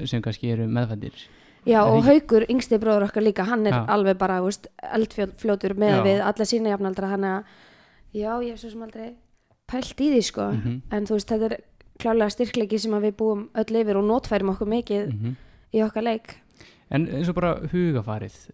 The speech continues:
Speaker 1: eh, að alast upp eins og þú segir, þau eru mjög hvetjandi, eh, foreldrar ykkar. Var engin pressa til dæmis?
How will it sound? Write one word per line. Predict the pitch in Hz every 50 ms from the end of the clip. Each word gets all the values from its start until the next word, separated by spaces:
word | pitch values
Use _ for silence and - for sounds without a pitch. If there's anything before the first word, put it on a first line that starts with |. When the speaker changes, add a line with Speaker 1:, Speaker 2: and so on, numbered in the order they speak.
| -
Speaker 1:
eh, | - - - - -
að | - - 131 135 -
alast | - 139 139 135 127 - -
upp | 143 135 131 - -
eins | 131 120 113
og | 120 120
þú | 117
segir, | 127 123 113 107 107 - - - 135
þau | - 139
eru | 123 127
mjög | 139 139 -
hvetjandi, | - 151 156 156 151 - - 123 110 110 113 110 -
eh, | - - - - - - - - 135 - - 127
foreldrar | 117 131 123 113 - - 110 107 107
ykkar. | - 110 110 - - _ _ _ _ _ - -
Var | 147 151
engin | 156 165 151 -
pressa | - - 170 180 - - 196
til | 175 185
dæmis? | 175 170 180 180 170 - -